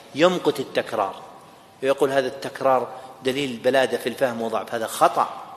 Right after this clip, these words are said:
ليس صحيحاً. التكرار نوع من العبودية لله سبحانه وتعالى،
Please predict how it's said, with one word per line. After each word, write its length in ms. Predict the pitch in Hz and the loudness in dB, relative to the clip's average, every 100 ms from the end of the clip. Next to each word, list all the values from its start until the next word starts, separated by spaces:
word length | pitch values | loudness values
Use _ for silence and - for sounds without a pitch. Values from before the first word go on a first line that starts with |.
| - - - - | -20 -20 -20 -2
ليس 220 | 147 185 | 0 2
صحيحاً. 540 | 208 202 - 202 - 92 - - - - - - | 2 2 2 0 -2 -8 -12 -20 -20 -20 -20 0
التكرار 1000 | 143 - - 160 - 165 190 190 - - - - 156 | 2 4 6 6 8 12 12 12 10 2 -4 -6 6
نوع 320 | 202 208 180 | 8 10 6
من 240 | 165 156 | 6 6
العبودية 680 | 139 135 131 139 156 170 135 | 6 4 6 4 4 2 2
لله 360 | 113 117 117 120 | 2 2 2 2
سبحانه 440 | - - 117 104 | -2 -6 -4 -4
وتعالى، 360 | 98 101 87 | -4 -4 -4